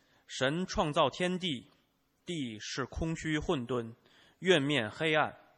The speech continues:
神的灵运行在水面上。神说：“要有光”，就有了光。神看光是好的，就把光暗分开了。神称光为昼，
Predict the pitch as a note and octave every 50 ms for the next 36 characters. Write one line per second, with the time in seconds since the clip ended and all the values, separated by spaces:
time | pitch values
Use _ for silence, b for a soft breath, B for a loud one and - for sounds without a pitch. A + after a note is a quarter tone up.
0 | _ _ b b b b b b b b b b b - - - A#2+ E3 E3+ D3
1 | B2+ B2+ B2+ C3+ D#3 E3+ E3+ - G#3+ F#3 C#3+ - - A#2+ B2 C3+ E3+ D3+ B2 G#2+
2 | G2+ - - A2+ G#2 A2 C3+ D3+ C3+ A2 - - G#2 - - - _ _ _ _
3 | _ _ b b b b b b - - B2+ C3+ D3+ D3 - E3+ D#3 D#3 E3 D#3+
4 | - - - - _ _ _ _ _ B B B B B B B - E3+ D#3+ C#3+
5 | A#2+ F2+ F#2+ - C#3+ D#3 D#3 D#3 E3 E3+ - - - _ _ _ _ _ _ _
6 | - - D#3 C3 A#2 G2 E2 F#2 G2+ - C#3 C#3 C3+ C3+ D#3 - - _ _ _
7 | _ _ _ b b b b b b b b b b b - - C3+ C#3 E3+ -
8 | G3 D#3+ C#3 - F3 F3 F3 F3 F#3 G3 F3 - - B2+ - - E2+ - F#2 -
9 | A#2+ A#2 - - _ _ _ _ _ _ _ _ _ - - E3+ C#3+ A#2 G#2+ -
10 | - E3 D#3+ D#3+ E3 D#3 B2+ A2 G2 - - - E3+ D#3+ D#3 D3+ - C#3 C3 C3
11 | A#2 - - - _ _ _ _ _ _ _ _ _ B B B B B B B
12 | B - - - C3 D#3 E3+ - F#3+ F#3+ F#3+ F#3 - G3 G3 F#3+ F#3+ E3 C#3 C3
13 | C3+ - F#3 D#3+ B2+ -